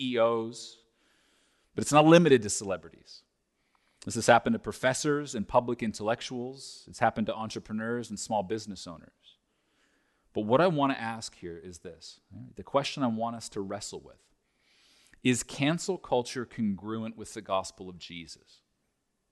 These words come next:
How should we think about this? What should we do with this? Should a Christian try and cancel someone?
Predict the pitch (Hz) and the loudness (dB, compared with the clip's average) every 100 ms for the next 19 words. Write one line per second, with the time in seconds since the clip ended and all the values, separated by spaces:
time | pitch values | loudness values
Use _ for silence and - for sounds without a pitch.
0 | _ _ _ _ _ _ _ _ _ _ | _ _ _ _ _ _ _ _ _ _
1 | - 127 147 - 139 120 131 123 92 76 | 0 2 2 0 -4 -4 -4 -6 -8 -10
2 | - - - - - 101 139 - 151 135 | -12 -20 -20 -20 -12 -2 0 0 -4 -2
3 | 113 110 131 98 - - - - _ _ | -2 -2 -6 -6 -12 -20 -20 -20 _ _
4 | _ _ _ _ _ _ - - 127 120 | _ _ _ _ _ _ -2 6 6 4
5 | 156 156 - 151 135 - 131 127 117 - | 0 -2 -4 -6 -6 4 6 6 0 -6
6 | - 165 220 - 87 - 82 82 - | -2 -2 -2 -6 -12 -14 -18 -20 -20